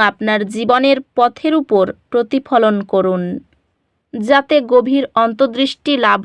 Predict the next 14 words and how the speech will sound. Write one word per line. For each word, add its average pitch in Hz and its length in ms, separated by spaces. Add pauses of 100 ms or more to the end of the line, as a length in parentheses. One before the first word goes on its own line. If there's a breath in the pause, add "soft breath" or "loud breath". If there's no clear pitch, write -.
(120)
করতে 202 400
পারেন। 175 420 (1120)
মানসিক 269 580 (180)
চাপ 240 260 (140)
কমাতে 226 480 (280)
এমন 262 360
কার্যকলাপে 262 840
নিয়োজিত 214 540
হন, 220 340 (640)
যা 240 260
মানসিক 277 600
বিশ্রাম 233 500 (220)
উন্নীত 240 440 (160)
করে। 180 340